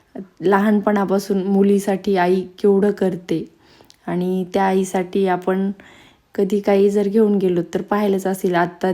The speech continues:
तिला साडी नेली तर कशी म्हणती, "कशाला आणलीस मा, कशाला, तुला फक्त ये म्हणलं तर तू साडी कशाला घेऊन आलीस?" पण मुलीचं काहीतरी कर्तव्य असते आणि साडी नेली म्हणजे का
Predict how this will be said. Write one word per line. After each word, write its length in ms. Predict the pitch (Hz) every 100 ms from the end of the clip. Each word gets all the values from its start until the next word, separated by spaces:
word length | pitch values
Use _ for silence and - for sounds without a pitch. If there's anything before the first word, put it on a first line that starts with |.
| 180
तिला 180 | 180 185
साडी 360 | 208 190 180 185
नेली 340 | 180 156 160 - - - -
तर 60 | 185
कशी 280 | 220 208
म्हणती, 320 | 208 202 180 185
"कशाला 420 | 208 202 185 175
आणलीस 400 | 180 175 170 180
मा, 300 | 165 165 165 165
कशाला, 520 | 180 170 165 160 160 170 - - _ 190
तुला 140 | 180
फक्त 320 | 180 180 -
ये 300 | 185 196 196
म्हणलं 500 | 180 180 170 170 160 165
तर 60 | 170
तू 160 | - 170
साडी 300 | 190 175 170
कशाला 340 | 175 165 165
घेऊन 200 | 175 165
आलीस?" 340 | 156 156 165 - - - - -
पण 120 | 220
मुलीचं 440 | 226 240 240 240 285
काहीतरी 420 | 247 233 233 220
कर्तव्य 560 | 220 196 185 190 180 180
असते 480 | 175 180 - 180 185
आणि 500 | 170 175 180 180 185 - - - - 208
साडी 280 | 185 185
नेली 400 | 196 196 185 175 175 - _ _ 170
म्हणजे 600 | 175 180 190 190 185 - -
का 300 | 175 170